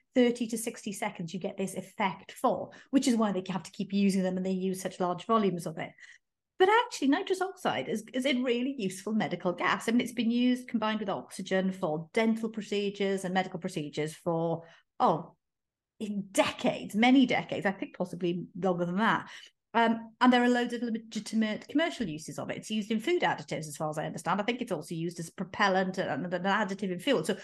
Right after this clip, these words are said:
we're not talking about a substance that should be banned. We're not talking about a legitimate substance that has been abused. But there are some serious harms beyond the intoxication, 'cause obviously when you have a high or you're intoxicated, you can do stupid things and injure yourself and, and, and others. But there's also longer term effects,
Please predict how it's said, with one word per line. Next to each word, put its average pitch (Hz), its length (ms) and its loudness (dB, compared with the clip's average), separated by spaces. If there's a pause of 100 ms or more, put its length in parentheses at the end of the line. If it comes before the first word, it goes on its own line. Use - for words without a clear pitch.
(120)
we're 277 80 6
not 339 160 2
talking 320 240 -2
about 247 100 2
a 226 60 0
substance 226 480 -6
that - 100 -10
should 156 120 -10
be 160 100 -6
banned. 165 240 -4
We're 196 80 2
not 208 240 -4
talking 220 320 -4
about 196 240 0
a 190 40 2
legitimate 196 600 -4
substance 156 340 -6 (260)
that 214 100 0
has 202 180 2 (260)
been 214 160 2
abused. 175 380 0 (440)
But - 140 6
there 240 140 8
are 220 60 6
some 226 140 2
serious 254 420 4
harms 202 340 -2
beyond 214 420 2
the 220 60 0
intoxication, - 640 -6
'cause 208 140 0
obviously 196 280 -2
when 214 140 -2
you 233 80 0
have 196 180 2
a 175 60 -2
high 180 320 0
or 165 60 -2
you're 165 140 -4
intoxicated, 170 600 -6
you 175 80 -8
can 190 80 -2
do 170 120 -2
stupid 175 460 -6
things 165 260 -4
and 160 100 -2
injure 175 260 -4
yourself 160 460 -4
and, 147 100 -10
and, 160 140 -10 (100)
and 165 120 -6
others. - 360 -8 (680)
But 294 180 2
there's 285 200 4
also 262 540 2
longer 208 360 2
term 202 280 -2
effects, 190 580 -4